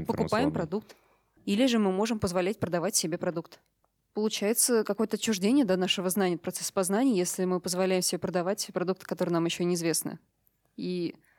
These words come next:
Speaker 1: я бы сказала, что одним из тезисов нашего разговора будет то, что нам приходится непременно прогонять через какой-то фильтр феноменологический свои знания, полученные из интернета, и в некотором роде их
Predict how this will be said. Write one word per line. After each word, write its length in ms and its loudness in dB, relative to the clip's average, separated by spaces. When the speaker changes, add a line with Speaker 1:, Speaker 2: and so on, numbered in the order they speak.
Speaker 1:
я 160 2
бы 80 -2
сказала, 400 2
что 480 4
одним 300 2
из 80 0
тезисов 400 2
нашего 260 0
разговора 380 2
будет 200 -4
то, 120 2
что 220 0
нам 220 2
приходится 520 0
непременно 680 0
прогонять 320 0
через 160 0
какой-то 440 0
фильтр 460 -2
феноменологический 840 0
свои 240 0
знания, 300 0
полученные 380 -4
из 80 -2
интернета, 420 -6
и 300 0
в 80 -4
некотором 300 0
роде 200 2
их 160 -6